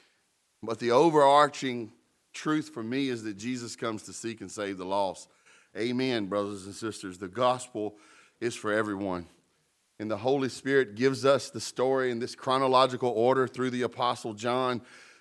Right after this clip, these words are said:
so that we might see, and don't miss it, he deals with very high-ranking Nicodemus and very low-ranking Samaritan woman.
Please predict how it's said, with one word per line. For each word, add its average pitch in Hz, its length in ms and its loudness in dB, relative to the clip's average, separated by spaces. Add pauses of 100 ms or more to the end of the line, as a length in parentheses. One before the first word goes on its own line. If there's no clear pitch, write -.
(100)
so 151 160 6
that 135 180 2
we 165 180 2
might 165 360 4
see, 110 500 0
and 98 140 -10
don't 170 240 2
miss 185 240 2
it, - 120 -10 (1200)
he 165 140 -6
deals 170 480 4
with 117 320 -4 (100)
very 160 600 6
high-ranking 143 720 4
Nicodemus 107 720 -4
and 92 100 -10
very 104 240 0
low-ranking 98 920 -4 (320)
Samaritan 110 440 -2
woman. 80 300 -8